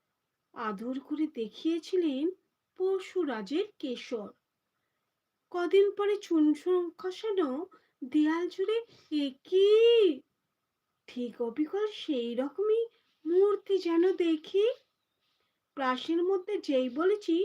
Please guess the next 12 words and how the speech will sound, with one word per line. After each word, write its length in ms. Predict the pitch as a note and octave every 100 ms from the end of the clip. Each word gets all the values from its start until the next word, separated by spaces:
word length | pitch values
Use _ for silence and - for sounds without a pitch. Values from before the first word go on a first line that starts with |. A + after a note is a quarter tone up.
| G#4+ _ _
সুরঞ্জনের 880 | _ - C#4 B3+ B3+ C4 B3+ D4+ F#4
কাছে, 540 | - - A#3+ - - F4+ B4 _ _ _ _ _ _ G#3+
'জানিস 800 | D4 B3 A3+ C#4 G#4 E4 G4 G#4+ - _ _ _
আমার 200 | F#4+ A4+ G#4+
ঘরের 460 | - C#4+ B3 B3+
মধ্যে 480 | C4+ E4 F4+ _ F4+ C4 D#4 G#4 _ _ _
সিংহ 440 | - A4+ A4+ A4+ G4+ F#4+
বাঁধা 340 | D#4+ D4 D4+ C#4
আছে। 320 | B3 - A#3 G#3 - _ _ _ _ _ _ _ _ _ _ _ _ _ _ _ _ _ _ _ _ _
শুনতে 520 | _ D#4 C#4 C#4+ C#4 D#4+
পেয়ে 220 | F4+ F#4
দিদিমণি 680 | F4+ C4 B3+ F4 F#4 D#4+ C#4+